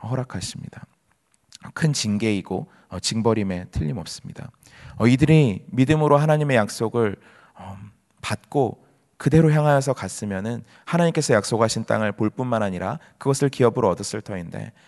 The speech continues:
하나님을 원망하고 하나님을 불신한 그 대가로 다시 광야길에서 고생해야 되고 그들이 다 죽을 때까지, 또 다음 세대들, 하나님께서 약속하신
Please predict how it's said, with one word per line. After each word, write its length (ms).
하나님을 460
원망하고 920
하나님을 540
불신한 580
그 180
대가로 580
다시 640
광야길에서 800
고생해야 460
되고 380
그들이 300
다 160
죽을 260
때까지, 540
또 240
다음 380
세대들, 440
하나님께서 560
약속하신 600